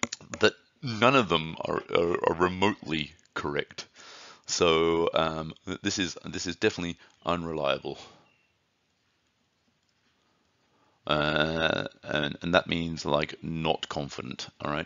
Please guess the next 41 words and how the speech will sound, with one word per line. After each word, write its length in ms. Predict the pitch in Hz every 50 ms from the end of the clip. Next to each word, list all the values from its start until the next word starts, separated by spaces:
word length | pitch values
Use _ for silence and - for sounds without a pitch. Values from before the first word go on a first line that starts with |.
| - _
because 460 | - 78 - - 78 73 76 73 - - -
it's 180 | - 78 -
just 360 | - - - - - - _ -
too 200 | - 92 85 78
big 300 | - 80 80 78 - - -
an 80 | -
extrapolation. 720 | - - - - - - - - - - - - - - -
So 120 | - - -
it's 100 | - -
unreliable 600 | - - 107 113 101 92 87 87 85 85 87 -
and 100 | - -
not 140 | 85 90 -
confident 360 | - - 78 71 71 78 73
'cause 280 | - - 69 69 - - -
you're 120 | - -
extrapolating 480 | - - - 76 - - 67 64 65 65
too 160 | - - 64
far. 280 | - - - - - - - _ _ _ _ _ _ - - - - - - - - - - - - -
Um, 320 | 87 85 80 78 78 73 - - - - - - - - - - - - - - - - - _ _ _ -
depending 400 | 135 - - 220 262 240 160 127
on 100 | 113 98
what 140 | 95 101 -
you're 100 | 92 87
measuring, 720 | 85 87 104 135 156 143 - 78 69 71 82 98 104 - - -
a, 120 | - 92 - 92
a 120 | 95 90
negative 560 | 95 98 135 190 - - - 87 82 78 -
could 160 | - 98 92
be 120 | 80 92 90
a 60 | 87
really 220 | 85 90 90 92
weird 300 | 92 80 95 104 104 95
value. 480 | - 113 156 185 120 73 71 71 73 - - -
Uh, 380 | 82 85 85 82 82 85 85 87 - - _ _ _ _ _ -
so 100 | - 113
don't 220 | - 160 180 -
forget 320 | - 123 - - - -
that 120 | 131 117 113
as 140 | 113 104 104
well. 260 | - - - - - 73
Like, 180 | 76 80 -